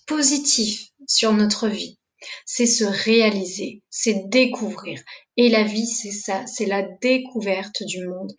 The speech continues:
tel qu'il est véritablement et pas tel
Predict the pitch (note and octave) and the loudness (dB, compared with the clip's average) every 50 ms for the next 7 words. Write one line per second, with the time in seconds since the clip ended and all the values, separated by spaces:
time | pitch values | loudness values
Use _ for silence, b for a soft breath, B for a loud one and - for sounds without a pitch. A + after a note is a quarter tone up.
0 | B B B B _ - - D4+ D#4 C4+ C4 - - - A#3+ G#3+ G#3+ A3+ G#3+ G#3+ | B B B B _ -2 0 0 0 0 -2 0 0 2 4 6 6 6 6 6
1 | G#3 G3+ G3 G3+ G3 - G3+ F#3+ F#3+ F#3+ F#3+ F#3+ G3+ A3 A#3+ B B B B B | 4 0 -2 -2 -4 -2 -2 -2 -2 -2 -4 -2 -2 -2 -2 B B B B B
2 | B A#3 A#3 A#3 B3 A#3+ A#3+ B3 A#3+ C#4 C4+ C4 C4 C4 | B 2 2 4 4 2 2 0 0 2 4 4 4 2